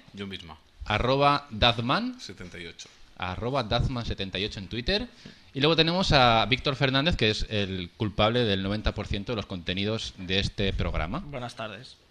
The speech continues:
Speaker 2: Y bueno, yo soy Juan Salvador, arroba sabermsx. Eh,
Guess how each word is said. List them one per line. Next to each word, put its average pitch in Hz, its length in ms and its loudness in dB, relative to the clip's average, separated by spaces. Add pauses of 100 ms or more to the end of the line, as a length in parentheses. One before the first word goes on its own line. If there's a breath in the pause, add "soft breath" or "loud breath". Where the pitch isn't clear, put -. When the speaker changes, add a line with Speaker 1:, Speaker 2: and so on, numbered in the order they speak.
(720 loud breath)
Speaker 2:
Y 113 460 4
bueno, 107 240 -4
yo 113 100 -4
soy 107 100 -4
Juan 101 220 -6
Salvador, 104 440 4
arroba 110 420 4
sabermsx. 98 1000 2
Eh, 113 320 4